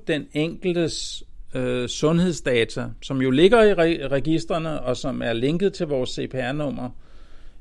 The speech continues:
i behandlingen af den enkelte patient.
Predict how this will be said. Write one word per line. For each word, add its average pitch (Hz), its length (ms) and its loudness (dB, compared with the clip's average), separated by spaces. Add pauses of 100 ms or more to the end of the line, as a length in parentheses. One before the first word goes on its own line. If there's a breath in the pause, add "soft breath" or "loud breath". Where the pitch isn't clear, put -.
i 135 140 0
behandlingen 143 1120 0 (180)
af 127 100 0
den 143 140 -2
enkelte 151 300 0
patient. 120 640 -6